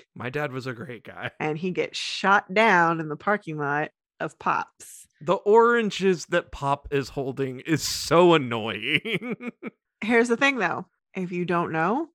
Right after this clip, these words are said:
Speaker 2: you don't know.
Speaker 1: I, ugh.
Speaker 2: 'Cause I didn't think about it when I first saw it. It was just like, "Okay, whatever." But then the second time I was like, "Oh, yeah, the oranges. The oranges from The Godfather." It's a whole
Speaker 1: Oranges and The Godfather and
Speaker 2: It's a wh-
Speaker 1: Sonny getting shot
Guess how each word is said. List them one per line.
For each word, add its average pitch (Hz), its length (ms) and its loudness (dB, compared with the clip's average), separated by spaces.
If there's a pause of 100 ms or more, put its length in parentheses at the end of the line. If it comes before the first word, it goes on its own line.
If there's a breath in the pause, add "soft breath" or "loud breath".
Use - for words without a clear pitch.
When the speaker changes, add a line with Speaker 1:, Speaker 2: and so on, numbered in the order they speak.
Speaker 2:
you 185 140 -6
don't 160 220 -4
know. 180 320 -4 (320)
Speaker 1:
I, 147 640 -12 (200)
ugh. - 520 -18 (240)
Speaker 2:
'Cause 240 160 0
I 233 100 8
didn't 240 280 2
think 269 180 2
about 196 220 8
it 160 60 4
when 175 120 2
I 180 60 0
first 196 280 0
saw 180 240 6
it. 131 160 -2
It - 20 -2
was 190 120 0
just 196 100 -6
like, 208 120 -2
"Okay, 220 220 -2
whatever." 180 440 -2 (260)
But 180 260 6
then 196 260 6
the 180 60 4
second 196 220 4
time 240 80 0
I 214 40 6
was 196 120 0
like, 165 240 0
"Oh, 175 160 4
yeah, 185 220 2
the 175 80 0
oranges. 170 800 -2 (300)
The 202 80 -4
oranges 240 500 0
from 202 180 -4
The 226 80 -2
Godfather." 240 640 0
It's 139 220 -4
a 139 40 -2
whole 147 120 0
Speaker 1:
Oranges 147 640 2
and 143 160 -8
The 139 60 -6
Godfather 120 920 -2
and 117 80 2
Speaker 2:
It's 254 180 0
a 262 80 4
wh- 120 80 0
Speaker 1:
Sonny 123 160 -2
getting 123 320 -4
shot 110 720 -2